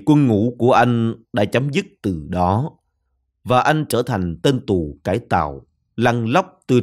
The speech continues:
trại tù này qua trại tù khác, từ miền Trung ra miền Bắc trong suốt sáu năm trời. Sáu năm tù tội là một thử thách khắc nghiệt đối với anh.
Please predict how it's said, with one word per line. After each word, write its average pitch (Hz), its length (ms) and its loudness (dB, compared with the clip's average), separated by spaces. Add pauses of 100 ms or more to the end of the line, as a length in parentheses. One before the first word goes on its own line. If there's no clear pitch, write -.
trại 101 180 0
tù 101 260 -2
này 92 480 -2
qua 147 180 2
trại 82 200 -4 (100)
tù 80 280 -8
khác, 175 240 0 (840)
từ 131 160 4
miền 123 300 4
Trung 160 300 2
ra 151 160 2
miền 95 300 -4
Bắc 165 160 -2 (440)
trong 123 180 2
suốt 190 340 -2
sáu 123 420 0
năm 131 300 -2
trời. 87 240 0 (1800)
Sáu - 320 2
năm 127 440 2
tù 95 300 -2
tội 90 420 -2 (260)
là 123 140 2
một 123 240 0
thử 117 140 -2
thách 185 300 -2
khắc 214 260 -6
nghiệt 104 220 0 (180)
đối 101 240 -2
với 131 220 0
anh. 117 300 0